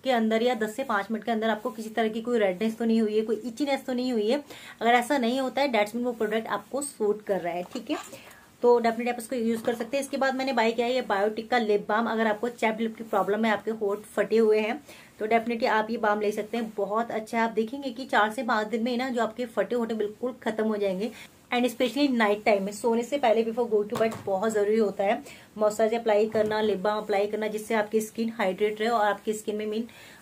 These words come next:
होता है ना सर्दियों में, especially भी winter हो रही है, जनवरी वाली जो ठंड होती है उसमें अच्छे अच्छों की skin जो है ना, मतलब आप समझ गए ना,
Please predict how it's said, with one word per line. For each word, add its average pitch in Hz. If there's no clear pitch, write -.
होता 226
है 262
ना 285
सर्दियों 247
में, 254
especially 233
भी 247
winter 220
हो 226
रही 220
है, 220
जनवरी 208
वाली 214
जो 226
ठंड 208
होती 202
है 214
उसमें 220
अच्छे 220
अच्छों 233
की 226
skin 220
जो 214
है 196
ना, 214
मतलब 202
आप 208
समझ 208
गए 196
ना, 226